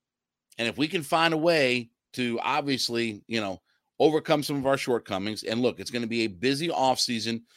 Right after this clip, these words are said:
for the Atlanta Hawks, but there is hope that, look, you can be a team that doesn't finish high in the standings and isn't maybe the most talented team in the N B A, but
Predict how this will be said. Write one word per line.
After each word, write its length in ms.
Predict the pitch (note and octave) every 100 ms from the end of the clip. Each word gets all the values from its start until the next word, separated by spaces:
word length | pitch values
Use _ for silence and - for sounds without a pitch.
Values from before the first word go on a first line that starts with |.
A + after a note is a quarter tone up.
| _ _
for 180 | A2+ A2
the 100 | B2
Atlanta 340 | B2+ A#2 C3+
Hawks, 540 | A#2+ F2+ F#2 - - - _ _ _ _ _ _ _ -
but 160 | B2
there 160 | C#3+ D3
is 200 | F3+ -
hope 380 | - F#3+ E3 -
that, 220 | A2 A2 -
look, 320 | - F3 - _ _ _ _ -
you 180 | G#2+ C#3+
can 160 | D#3
be 200 | C#3+ D#3
a 80 | D#3
team 540 | D3 F3+ F#3+ D#3+ C#3 A#2
that 380 | B2 A#2+ - - _ _ _ _ D#2+
doesn't 340 | A#2+ A#2+ C#3+
finish 400 | C3 D#3+ E3 C#3
high 280 | - B2+ C3
in 120 | C#3
the 60 | C3+
standings 760 | - D#3 E3 A#2+ G2 G#2 - - _ _ _ _ -
and 180 | A2+
isn't 340 | A2+ B2+ C3 C3
maybe 280 | B2 C#3 C#3+
the 100 | C#3
most 300 | C#3+ C#3+ -
talented 500 | D3+ D#3+ D#3 C3+ G#2+
team 360 | A#2+ A2 G#2+ - _ _ _
in 140 | B2+
the 180 | A#2+ A2
N 180 | G#2 A2
B 200 | F#2+ F2+
A, 320 | F2+ F#2+ A2 _ _ _ _ -
but 420 | G2+ E3 D3+ -